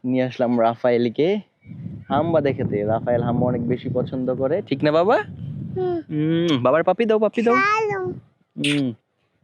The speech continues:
Speaker 1: রাফায়েল হাম্বা দেখতে অনেক পছন্দ করে। সে আজকে হাম্বা দেখেছে, ভেড়া দেখেছে, বানর দেখেছে, ঠিক না বাবা? গ্রামীণ পরিবেশে খুবই ভালো লাগছে আজকে রাফায়েলের। তাকে নিয়ে আসলাম আমরা গ্রামীণ পরিবেশে হাম্বা দেখাতে। এখানে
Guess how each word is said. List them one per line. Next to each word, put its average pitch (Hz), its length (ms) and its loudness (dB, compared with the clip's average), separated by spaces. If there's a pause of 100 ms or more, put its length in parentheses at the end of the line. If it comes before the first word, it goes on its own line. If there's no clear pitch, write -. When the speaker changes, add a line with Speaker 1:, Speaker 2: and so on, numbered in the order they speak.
Speaker 1:
রাফায়েল 123 340 2
হাম্বা 143 260 2
দেখতে 151 240 2
অনেক 143 160 0
পছন্দ 151 400 2
করে। 156 260 2
সে 135 200 2
আজকে 135 260 0
হাম্বা 127 300 0
দেখেছে, 135 440 2
ভেড়া 120 300 2
দেখেছে, 139 580 2
বানর 127 400 2
দেখেছে, 147 520 0 (680)
ঠিক 131 180 2
না 147 60 4
বাবা? 160 260 4
গ্রামীণ 139 400 4
পরিবেশে 147 380 2
খুবই 160 240 0
ভালো 160 200 2
লাগছে 160 280 0
আজকে 131 240 -2
রাফায়েলের। 123 500 2 (500)
তাকে 139 260 2
নিয়ে 143 200 2
আসলাম 160 440 0 (680)
আমরা 123 420 4
গ্রামীণ 151 500 2
পরিবেশে 127 600 2
হাম্বা 147 360 0
দেখাতে। 101 520 -4 (560)
এখানে 120 280 -2